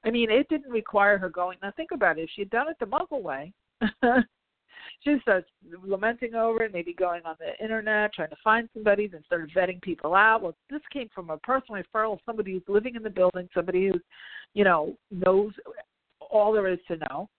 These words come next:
about what, you know, is already doing it, is already trustworthy. People have been using him in the building for years,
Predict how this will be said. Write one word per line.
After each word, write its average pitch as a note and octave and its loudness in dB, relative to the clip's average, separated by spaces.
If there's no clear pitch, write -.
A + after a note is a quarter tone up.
about F3 2
what, F#3 -6
you G3 -12
know, D#3 -14
is - -16
already G3+ 0
doing F3+ -4
it, F3 -8
is E3+ -8
already F3+ 2
trustworthy. E3+ 0
People G3 4
have F3 -2
been E3+ 2
using F3 -2
him F#3 -2
in E3 -6
the D3+ -18
building E3+ 0
for E3 -6
years, E3+ -2